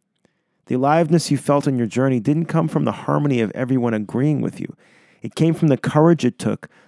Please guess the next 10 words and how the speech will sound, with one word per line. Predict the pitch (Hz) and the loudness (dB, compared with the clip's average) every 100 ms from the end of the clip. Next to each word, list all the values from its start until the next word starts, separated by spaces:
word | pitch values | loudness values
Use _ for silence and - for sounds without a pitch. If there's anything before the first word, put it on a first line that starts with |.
| _ | _
to | - | -8
show | 110 - 151 | -6 2 4
yourself | 160 143 - 117 - | 4 2 0 -2 -2
to | 110 | -2
the | |
world, | 104 104 104 101 - _ | 0 0 0 -2 -8 _
even | 147 143 | -2 0
if | 135 | 0
they | - | -2
disapproved, | 107 107 117 - 95 92 - | -4 -4 -6 -8 -10 -10 -14